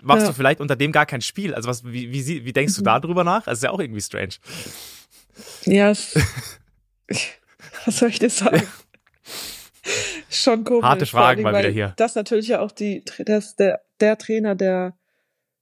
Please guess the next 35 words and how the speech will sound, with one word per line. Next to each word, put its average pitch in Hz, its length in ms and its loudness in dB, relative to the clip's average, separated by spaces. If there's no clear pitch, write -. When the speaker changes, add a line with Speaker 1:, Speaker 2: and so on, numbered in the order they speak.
Speaker 2:
dich 202 180 2
haben 202 260 0
wollte, 185 340 4
Speaker 1:
Das, 180 100 4
Speaker 2:
so, 175 60 0
Speaker 1:
genau. 220 160 8
Speaker 2:
weißt - 120 4
du, 233 40 -2
der 202 180 0
wollte 226 360 0
dich 233 360 -2
im 208 140 -2
Team 226 260 -2
Speaker 1:
Ja. 220 60 -2
Speaker 2:
haben, 208 220 0
der 190 100 -2
wollte 196 240 -4
dich 190 160 -6
einbeziehen, 202 400 -2
der 196 120 0
wollte 185 200 -10
dich - 160 -14
zu - 100 -6
einem 190 240 4
besseren 214 340 4
Spieler 214 340 4
Speaker 1:
Ja. 202 40 0
Speaker 2:
machen 214 400 -2
und 190 160 4
dann 190 240 4
ist 202 200 -2
es 190 140 -6
so 175 100 -6
weg. 185 280 0
Speaker 1:
Ja. 101 140 -12